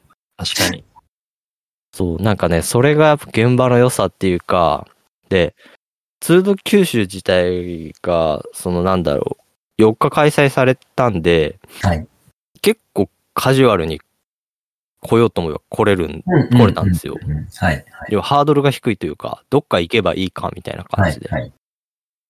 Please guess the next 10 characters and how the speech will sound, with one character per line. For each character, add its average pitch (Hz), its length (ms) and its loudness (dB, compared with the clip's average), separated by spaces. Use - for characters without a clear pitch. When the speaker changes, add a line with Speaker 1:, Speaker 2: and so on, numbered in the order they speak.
Speaker 2:
で、 147 140 4
予 127 140 4
定 135 200 2
を 123 140 4
合 120 60 4
わ 127 140 2
せ 117 340 2
や 113 180 4
す - 260 -4
い 87 380 -2